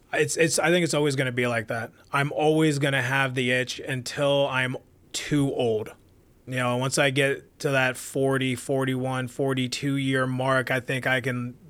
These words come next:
safely say, "Okay, you know, I'm gonna put this over here. I'm not gonna fight anymore." And it's funny 'cause, like, Sean Dennen, the guy that I fought December third of last year,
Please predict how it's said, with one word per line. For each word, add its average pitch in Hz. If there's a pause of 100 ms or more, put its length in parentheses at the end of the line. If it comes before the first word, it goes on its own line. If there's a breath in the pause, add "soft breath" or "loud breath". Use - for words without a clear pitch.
safely 139
say, 127
"Okay, 120 (800 loud breath)
you 127
know, 110 (420)
I'm 143
gonna 143
put 139
this 131
over 131
here. 127
I'm 135
not 135
gonna 143
fight 131
anymore." 131
And 139
it's 143
funny 165
'cause, 139
like, 127
Sean 143
Dennen, 139
the 127
guy 127
that 127
I 123
fought 135
December 123
third 143
of 131
last 123
year, 127